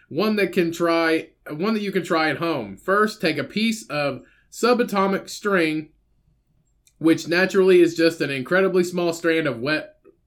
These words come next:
spaghetti, so tiny that it cannot be seen by even the most powerful of microscopes.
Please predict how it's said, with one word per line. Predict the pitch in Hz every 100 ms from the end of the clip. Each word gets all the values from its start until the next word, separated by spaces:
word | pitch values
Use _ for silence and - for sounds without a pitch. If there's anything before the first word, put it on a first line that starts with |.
| _
spaghetti, | - - 156 135 104 87 - _ _ _ _ _ _
so | - 226 240
tiny | 233 214 208
that | 185 165
it | 135
cannot | - 175 180 170
be | 160
seen | 160 165 156 151
by | 135 131
even | 160 165 151
the | 127
most | 123 160 175 175
powerful | - 147 151 143 147 139
of | 131
microscopes. | 131 117 117 - 113 90 - -